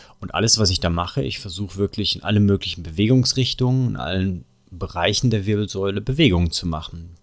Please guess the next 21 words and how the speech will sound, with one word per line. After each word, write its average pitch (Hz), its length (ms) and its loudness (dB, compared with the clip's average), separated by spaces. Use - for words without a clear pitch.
Die 85 60 -18
können 90 420 2
wellenförmig 120 760 2
sein, 104 460 0
von - 200 -8
oben 92 200 -4
nach 90 140 -2
unten, 113 400 0
von 95 160 -4
unten 92 320 -6
nach 82 160 -4
oben. 147 640 0
Die 85 60 -12
können 90 440 2
von 87 200 -2
links 95 380 2
nach 85 220 -2
rechts - 340 0
gehen, 107 300 2
diese 95 260 -6
Wellen. 92 400 0